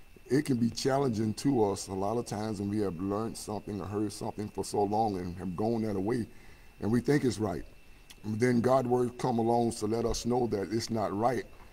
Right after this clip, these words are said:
Sometimes it's a challenge for us to change over from what we've heard for so long to follow what God's word is saying. But we ask your prayer, and, I, I,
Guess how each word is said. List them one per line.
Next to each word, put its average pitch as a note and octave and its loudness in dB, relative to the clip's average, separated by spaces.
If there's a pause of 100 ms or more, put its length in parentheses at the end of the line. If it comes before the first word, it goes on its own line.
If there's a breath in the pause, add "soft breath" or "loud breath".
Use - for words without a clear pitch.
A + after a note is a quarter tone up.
(180 loud breath)
Sometimes B2 0
it's A#2 0
a G2 -8
challenge B2+ 0
for A2 0
us G#2 -10
to F#2+ -6
change A#2+ -2
over A#2 4
from G2+ -2
what A#2 2
we've G#2 0
heard A2 -2
for G#2+ -2
so A2 -2
long A2 0
to G#2 -8
follow A#2 -4
what G#2 -2
God's G#2+ 0
word G2+ -2
is F2+ -6
saying. A#2 -6 (580 loud breath)
But A2 0
we C#3+ 4
ask - 2
your D3 0
prayer, B2 2
and, A2 -2
I, A#2 2
I, A2+ -4